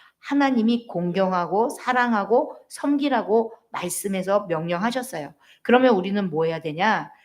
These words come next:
내 생각, 세상 기준이 아니라 하나님 말씀 따라 순종하고 경외할 수 있도록 의미를 좀 오늘 발견해가는 시간이 됐으면 좋겠습니다. 그럼 볼까요? 여기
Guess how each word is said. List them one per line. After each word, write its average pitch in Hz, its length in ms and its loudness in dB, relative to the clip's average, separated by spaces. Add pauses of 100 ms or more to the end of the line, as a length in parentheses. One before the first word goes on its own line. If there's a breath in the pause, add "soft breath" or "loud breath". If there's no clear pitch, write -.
(160 soft breath)
내 180 160 4
생각, 208 720 0
세상 285 340 0
기준이 202 340 -4
아니라 180 480 0 (200 loud breath)
하나님 294 520 2
말씀 170 520 -4
따라 190 320 0 (240 loud breath)
순종하고 262 760 0
경외할 180 480 -4
수 180 140 -6
있도록 185 540 -2 (240 loud breath)
의미를 220 520 4
좀 196 180 0
오늘 185 340 -4 (220 loud breath)
발견해가는 170 640 -2
시간이 240 380 -4
됐으면 170 320 -10
좋겠습니다. 165 680 -8 (260 loud breath)
그럼 240 160 2
볼까요? 202 640 2 (360 loud breath)
여기 240 540 6